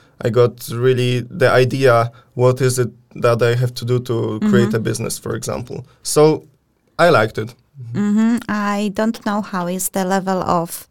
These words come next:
Speaker 2: higher education, uh, in Poland right now, but
Speaker 1: Mm-hmm.
Speaker 2: it was completely different when I was leaving Poland. So it was more focused on theory, uh, learning, uh, by heart and all this kind of thing. So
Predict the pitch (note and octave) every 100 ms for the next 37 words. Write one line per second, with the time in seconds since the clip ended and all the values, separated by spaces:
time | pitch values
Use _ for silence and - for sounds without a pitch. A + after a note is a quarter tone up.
0 | - - - - - - A3 G3+ F#3 F3+
1 | - F3+ F3+ - F#3 G3 - E3+ E3+ D#3+
2 | E3 D#3 F3 F3 D#4 A3+ G3 F3+ F3 E3+
3 | E3+ E3+ - E3 E3+ F3 - E3+ E3+ E3+
4 | - D#3 D3+ - D#3 D#3 D#3+ D#3+ D#3 D#3
5 | D#3 D#3 D#3 - E3+ F3+ E3 E3 - E3
6 | E3 - - - - _ F#3 - F#3+ F#3
7 | - _ _ _ _ F#3 G#3 G#3 G#3+ G3
8 | G3+ G3 F#3 F3+ G3+ G3+ G3 G3+ G3+ G3+
9 | - F3+ F#3 F#3+ G3 F#3+ F#3+ F#3+ F3+ E3+
10 | E3 F3+ F3 - G3+ F#3+ G3 F3 E3 E3+
11 | E3+ - E3+ E3 E3 F#3+ F#3 - - E3+